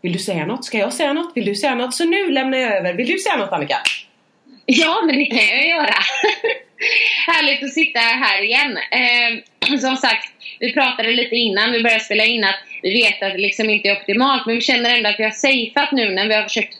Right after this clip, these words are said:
Speaker 2: förklara varför vi sitter via Skype. Ehm, jag lyssnar själv på podden och, eh, man hör ju vad vi säger, men vi förstår att det är liksom inte samma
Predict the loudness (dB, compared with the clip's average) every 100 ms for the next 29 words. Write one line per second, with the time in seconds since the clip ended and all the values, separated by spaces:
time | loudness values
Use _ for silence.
0 | _ -2 2 2 2 2 0 -2 -8 -16
1 | 0 2 2 -2 -4 0 0 0 -4 -4
2 | -6 -8 -2 -2 -2 -8 -14 -10 0 0
3 | 2 0 0 0 2 2 2 -2 -14 -6
4 | -2 0 0 0 -4 -6 _ -20 -2 0
5 | 2 2 0 0 0 0 0 0 0 0
6 | -2 -2 0 2 2 2 2 2 2 0
7 | 0 -2 -4 -4 -2 0 0 0 -2 0
8 | -2 -2 -4 0 0 0 -2 -2 -2 -4
9 | -4 -2 -2 0 0